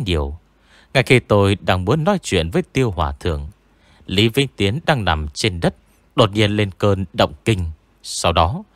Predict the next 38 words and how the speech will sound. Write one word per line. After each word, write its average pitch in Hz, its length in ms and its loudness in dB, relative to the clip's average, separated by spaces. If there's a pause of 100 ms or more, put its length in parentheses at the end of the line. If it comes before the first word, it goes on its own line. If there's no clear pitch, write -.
(240)
gã 160 120 6
đứng 208 160 4 (100)
bật 104 200 2
dậy 82 360 0
khỏi 85 200 0
mặt 76 240 -4
đất. 156 180 -2 (500)
Khi 147 220 2
đèn 101 340 2 (100)
đang 180 180 2
không 175 220 0
ngừng 85 260 0 (100)
tỏa 78 220 2
ra 113 400 -6 (300)
từ 123 140 6
thất 214 180 2
khiếu 139 380 0
của 82 160 2
gã, 76 220 -4 (760)
luồng 127 320 4
khí 220 140 0
đen 165 260 0
này 76 340 -4 (260)
chẳng 110 160 2
khác - 220 -4
nào 85 220 2
lũ 98 200 2
cuốn 139 400 0
vỡ 170 120 2
đê, 104 340 -4 (480)
tốc 226 120 4
độ 107 220 6
phun - 260 2
trào 85 300 2
cực - 320 0
kỳ 92 180 -2
mãnh 175 240 -2
liệt. 85 220 -4